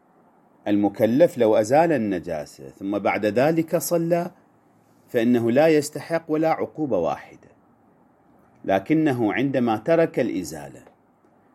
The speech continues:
ثم بعد ذلك ترك الصلاة وأيضًا ترك الصلاة، حينئذ فإنه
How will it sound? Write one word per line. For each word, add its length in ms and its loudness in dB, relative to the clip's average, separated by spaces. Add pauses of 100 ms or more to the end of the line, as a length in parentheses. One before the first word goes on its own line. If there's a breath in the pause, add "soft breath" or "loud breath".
(160)
ثم 200 2
بعد 240 4
ذلك 600 0
ترك 300 0
الصلاة 560 -2
وأيضًا 480 2
ترك 400 0
الصلاة، 460 -8 (1080)
حينئذ 600 0
فإنه 760 -2